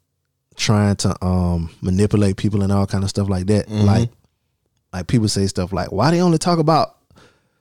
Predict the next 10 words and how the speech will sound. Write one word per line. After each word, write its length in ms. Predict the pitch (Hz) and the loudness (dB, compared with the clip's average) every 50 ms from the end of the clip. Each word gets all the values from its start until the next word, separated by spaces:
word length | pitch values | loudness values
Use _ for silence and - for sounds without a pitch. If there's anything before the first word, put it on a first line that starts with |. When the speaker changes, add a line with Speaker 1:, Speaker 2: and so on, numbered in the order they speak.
| _ _ _ _ _ _ _ _ | _ _ _ _ _ _ _ _
Speaker 1:
um, 400 | 117 113 110 107 104 104 98 98 | -2 0 2 2 2 2 0 -2
the 100 | 95 98 | -2 -4
deaths? 360 | 92 90 120 147 143 - - - | -2 0 2 2 2 2 0 -2
Why 140 | 110 139 | 0 0
not 160 | 156 151 139 - | 2 0 0 0
talk 180 | - 165 156 | -2 0 0
about 220 | 156 151 156 120 - | 2 2 2 2 0
the 60 | 117 | 0
people 260 | - 165 165 147 151 | 2 2 2 4 2
surviving?" 560 | 135 123 104 110 123 131 123 104 90 87 85 | 2 2 2 2 2 2 2 2 0 -2 -6